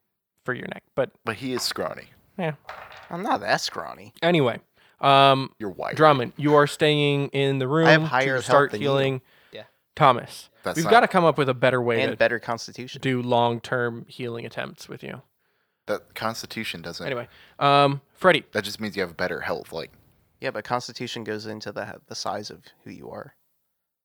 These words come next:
Speaker 3: doesn't it?
Speaker 2: No, that would be, like, strength. Strength is, like, the mass of you.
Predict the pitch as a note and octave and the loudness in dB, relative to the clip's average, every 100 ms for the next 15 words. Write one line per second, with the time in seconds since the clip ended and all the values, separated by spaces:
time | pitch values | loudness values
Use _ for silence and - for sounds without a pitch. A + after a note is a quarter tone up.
0 | _ A2 A2 C3 E3+ _ _ - E2 E2+ | _ -16 -12 -12 -14 _ _ -6 -6 -6
1 | F2+ F2+ F2 D#2 - - F#2+ E2+ D2+ - | -10 -10 -12 -10 -6 -4 -4 -8 -10 -10
2 | F2+ F2 E2+ E2 D#2 D2+ D#2 D#2+ D2+ - | -10 -14 -12 -12 -12 -14 -10 -10 -8 -10
3 | D#2 C#2+ A#1+ | -12 -14 -18